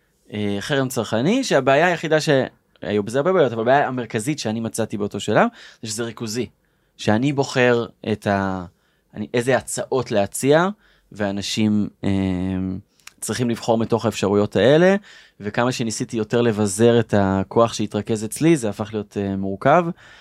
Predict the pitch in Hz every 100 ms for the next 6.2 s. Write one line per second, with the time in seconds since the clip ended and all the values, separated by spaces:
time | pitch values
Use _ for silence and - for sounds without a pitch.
0 | - - 143 165 180 151 - 120 107 104
1 | 98 95 92 95 107 101 - 135 170 156
2 | 113 107 127 120 113 85 101 104 104 98
3 | 101 98 98 104 95 95 92 107 135 180
4 | 202 254 262 - - _ _ - 247 254
5 | 180 170 170 196 175 170 - 220 220 220
6 | 190